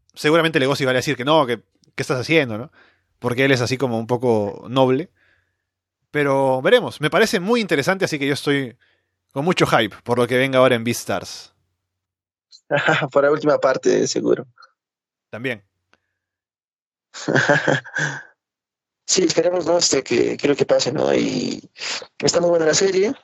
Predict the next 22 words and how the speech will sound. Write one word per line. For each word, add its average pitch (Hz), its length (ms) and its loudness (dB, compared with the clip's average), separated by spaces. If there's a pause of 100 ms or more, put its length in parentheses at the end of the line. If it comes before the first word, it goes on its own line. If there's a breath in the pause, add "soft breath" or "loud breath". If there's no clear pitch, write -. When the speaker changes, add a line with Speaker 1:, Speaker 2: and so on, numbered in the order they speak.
(300)
Speaker 2:
y 110 420 2
si 123 180 0
aún 139 180 2
no 151 80 2
la 147 80 2
han 143 100 2
visto 160 460 2
y 127 480 0
tiene 143 200 2
Netflix, 160 360 0
mírenla, 110 260 2
¿no? 113 160 -8 (280)
Se - 100 -12
la 139 60 0
recomendamos. 139 560 0
Speaker 1:
Bueno, 165 200 -2
Netflix 160 260 -4
cuando, 127 340 -2
cuando 113 300 -4
termine 123 340 -6
todo, 120 260 0
que 104 140 -8